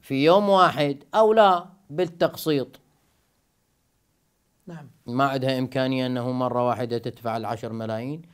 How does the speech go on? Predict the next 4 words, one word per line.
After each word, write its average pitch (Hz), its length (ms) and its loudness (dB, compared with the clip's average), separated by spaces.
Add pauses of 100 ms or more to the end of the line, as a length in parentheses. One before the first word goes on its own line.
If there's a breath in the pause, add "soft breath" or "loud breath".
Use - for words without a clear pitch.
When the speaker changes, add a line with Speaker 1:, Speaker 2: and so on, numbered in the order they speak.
(260 soft breath)
Speaker 1:
فصار 165 380 2
بالتقسيط. - 520 -8 (340)
إذا 190 480 4 (1000)
انتهى 185 640 4